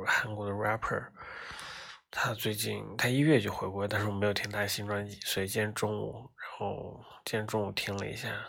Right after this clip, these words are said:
感觉也不错，嗯，还有他的那个味道在，还有那个 Wendy，就是 Red Velvet，嗯，也回归了，然后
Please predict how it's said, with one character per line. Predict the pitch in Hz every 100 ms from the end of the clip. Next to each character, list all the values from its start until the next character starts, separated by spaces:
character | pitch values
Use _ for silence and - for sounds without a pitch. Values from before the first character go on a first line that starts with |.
| - - -
感 | 110 101
觉 | 110
也 | 101
不 | - 78
错， | - - - - - - - - - - - - - - - - -
嗯， | 104 101 98
还 | - 110
有 | 110
他 | - 104
的 | 107
那 | 104
个 | 104
味 | 104 110
道 | 98 -
在， | - - - - _ - - - - - - - - -
还 | -
有 | 120
那 | 107 110
个 |
Wendy， | 107 110 113 107 92 - - - 95 101
就 | -
是 | 110 - 104 - - - - 107
Red | 117 117 110 104
Velvet， | 110 110 110 107 - - _ -
嗯， | 101 95 -
也 | 101 101
回 | 101 104
归 | 98 101
了， | 95 98 - -
然 | - - -
后 | 98 95 -